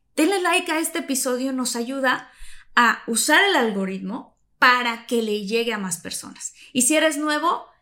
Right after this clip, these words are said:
te suscribas y podamos juntos de esta manera, este, ayudar al despertar de más gente. Bueno, lo que te quería preguntar es,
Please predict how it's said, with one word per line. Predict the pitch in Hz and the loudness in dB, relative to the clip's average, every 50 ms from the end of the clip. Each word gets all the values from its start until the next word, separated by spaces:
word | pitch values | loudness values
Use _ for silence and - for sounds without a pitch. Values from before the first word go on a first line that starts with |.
| _ _ | _ _
te | - 214 | -4 -2
suscribas | 208 - 202 196 - - 196 202 190 208 220 220 - | -2 -2 -2 -4 -4 -4 -4 -4 -4 -4 -4 -4 -6
y | 233 | -6
podamos | 220 220 220 220 214 226 233 240 240 - | -8 -10 -8 -6 -4 -4 -2 -4 -4 -4
juntos | 247 240 233 233 233 226 214 | -4 -4 -4 -4 -4 -8 -8
de | 214 | -8
esta | 214 208 - 220 | -8 -8 -8 -6
manera, | 214 202 202 208 202 220 269 - - - - - - _ _ - | -8 -8 -8 -8 -6 -4 -4 -4 -4 -6 -12 -20 -20 _ _ -8
este, | 214 208 - - 202 202 - | -6 -6 -6 -4 -4 -4 -2
ayudar | 208 220 220 214 208 214 214 | -4 -4 -4 -4 -4 -4 -4
al | 220 214 | -4 -4
despertar | 202 202 196 - 208 196 196 208 202 196 | -6 -8 -8 -8 -10 -10 -8 -8 -8 -8
de | 196 190 | -6 -6
más | 190 185 180 - | -6 -6 -8 -10
gente. | - - - - - - - - - - - - _ _ - | -10 -12 -18 -18 -20 -20 -20 -20 -20 -20 -20 -20 _ _ 2
Bueno, | 240 233 - 240 - - - - - _ _ | 4 4 4 2 0 -8 -16 -20 -20 _ _
lo | - 277 277 | 0 0 0
que | 285 294 | 0 0
te | 285 302 294 | -4 -2 -2
quería | 311 311 339 349 349 | 0 0 0 0 0
preguntar | 415 415 370 311 247 247 233 233 233 | 2 2 4 4 4 2 2 -2 -2
es, | 208 208 208 - - - - - _ | -2 0 0 2 0 0 -2 -6 _